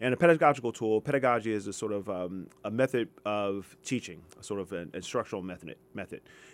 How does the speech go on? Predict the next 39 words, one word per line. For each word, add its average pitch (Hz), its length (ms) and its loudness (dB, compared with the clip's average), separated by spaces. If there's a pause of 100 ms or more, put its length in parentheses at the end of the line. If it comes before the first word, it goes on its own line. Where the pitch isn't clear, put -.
(160)
And 127 400 0
it's - 140 0
been 120 140 -6
used 151 180 2
in 127 60 -4
secondary, 120 640 -2
primary 107 480 -2
school 104 260 -4
level, 98 640 -2
uh, 85 320 -6 (160)
postgraduate, 101 760 -2 (440)
and 120 480 0 (320)
it 139 200 2
takes 185 360 -4
different 147 320 -2
forms 98 540 -4
depending 120 420 -6
on 104 140 -4
the 95 100 -8
discipline. 85 580 -8
And 101 300 -8
I - 100 2
can't 156 260 -2
speak 117 320 -4
that 101 200 -2
much 104 240 -6
in 98 60 -8
terms 95 380 -8
of 90 240 -6 (360)
hip 131 200 0
hop 107 300 -2
pedagogy. 95 640 0
I 95 60 -2
can 104 160 -8
take, - 260 -10
I 107 140 -6
can, 104 280 -6 (140)
as 101 160 -6
a, 95 120 -4